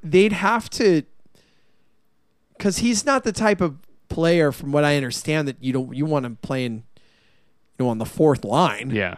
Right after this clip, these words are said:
Speaker 1: Right?
Speaker 2: Right.
Speaker 1: But he'd be an interesting piece to have around.
Speaker 2: Might be one of those guys that you wanna bring around and say, "This is the, this is how, what it's like to
Speaker 1: Right.
Speaker 2: be with the team in a
Speaker 1: Right.
Speaker 2: playoff run. Like, this is, you gotta step up your game, meat, 'cause this is, this is
Speaker 1: Right.
Speaker 2: what you have in store."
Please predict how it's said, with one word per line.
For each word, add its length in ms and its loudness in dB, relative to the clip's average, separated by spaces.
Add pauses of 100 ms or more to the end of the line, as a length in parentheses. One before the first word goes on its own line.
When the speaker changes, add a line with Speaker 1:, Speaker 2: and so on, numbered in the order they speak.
Speaker 1:
Right? 380 0
Speaker 2:
Right. 260 -8 (380)
Speaker 1:
But 120 4
he'd 180 0
be 120 2
an 80 0
interesting 480 -2
piece 340 -2
to 80 -2
have 220 2
around. 680 0
Speaker 2:
Might 160 0
be 60 2
one 180 4
of 60 2
those 140 2
guys 220 2
that 60 -2
you 80 0
wanna 160 0
bring 180 -2
around 160 0
and 100 -4
say, 80 -4
"This 280 -4
is 100 -10
the, 300 -4 (360)
this 160 0
is 120 -6
how, 340 -4
what 140 -2
it's 160 -12
like 360 -4 (280)
to 80 -2
Speaker 1:
Right. 180 4
Speaker 2:
be 60 0
with 240 -2
the 80 -10
team 360 -4
in 60 -6
a 20 2
Speaker 1:
Right. 220 2
Speaker 2:
playoff 380 0
run. 160 -4
Like, 200 -10
this 220 0
is, 220 -4 (360)
you 100 -2
gotta 100 -2
step 260 -4
up 120 -6
your 80 -8
game, 280 -4
meat, 260 -6
'cause 180 -12
this 180 -8
is, 380 -12
this 180 0
is 60 0
Speaker 1:
Right. 140 2
Speaker 2:
what 180 2 (100)
you 140 -2
have 180 2
in 80 -6
store." 540 4